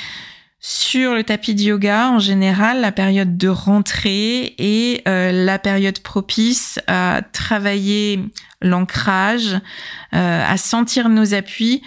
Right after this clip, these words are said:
pour amener, euh, davantage de sécurité et de stabilité. À la rentrée, on reprend en s-,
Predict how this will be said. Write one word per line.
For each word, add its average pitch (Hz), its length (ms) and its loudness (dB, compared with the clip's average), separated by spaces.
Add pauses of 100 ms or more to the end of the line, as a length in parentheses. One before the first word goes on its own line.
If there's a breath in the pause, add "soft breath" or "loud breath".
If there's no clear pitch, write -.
(260 loud breath)
pour 208 220 0
amener, 208 680 2
euh, 175 220 0
davantage 202 580 0
de 196 80 0
sécurité 202 680 0
et 214 40 2
de 196 140 0
stabilité. 196 800 -2 (640 loud breath)
À 202 80 2
la 202 100 2
rentrée, 220 420 0
on 190 480 0
reprend 214 800 2
en - 40 2
s-, - 200 -2